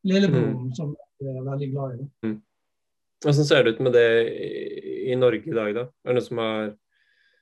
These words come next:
Speaker 2: karbonskatt i fordeling?
Speaker 1: Ja,
Speaker 2: Er det
Speaker 1: det
Speaker 2: som har
Speaker 1: har... Det har, ja, det har, det har, eh, M D G på programmet i dag.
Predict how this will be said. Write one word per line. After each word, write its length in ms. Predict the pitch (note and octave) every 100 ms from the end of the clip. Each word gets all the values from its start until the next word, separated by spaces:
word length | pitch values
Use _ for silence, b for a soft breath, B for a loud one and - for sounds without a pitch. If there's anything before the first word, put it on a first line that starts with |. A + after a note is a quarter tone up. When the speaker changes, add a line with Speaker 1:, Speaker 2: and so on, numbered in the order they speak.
| _ _ C#3 B2+ - -
Speaker 2:
karbonskatt 680 | D3 B2+ A2+ G#2+ - A#2+ B2+
i 40 |
fordeling? 500 | A2+ B2 G#2 A#2+ D3 - _ _ _ _ _ _ _ _ _ _ _ _ _ _ _ _ _ _ _
Speaker 1:
Ja, 80 | F3
Speaker 2:
Er 40 | G#3+
det 40 |
Speaker 1:
det 40 | A3+
Speaker 2:
som 100 | G#3
har 140 | C4+
Speaker 1:
har... 160 | A3+ G#3
Det 100 | G#3+
har, 420 | G#3 B3 A3+ - - -
ja, 120 | A3 A#3+ - - - - - -
det 100 | A3
har, 460 | G3+ B3 G#3+ G3+
det 160 | F#3+ G3+
har, 320 | G#3 A#3+ G3+
eh, 1000 | G3+ F#3+ F#3+ F#3 F3+ F3+ F3 F3 F3 F#3+
M 80 | F#3
D 80 | F3+
G 140 | F3+ B2
på 680 | D#3+ D#3+ D3 C#3+ C#3 C3 B2+ _ _ _ _
programmet 380 | E3+ E3+ E3+ D#3
i 40 |
dag. 380 | D3 F3 B3+ C4+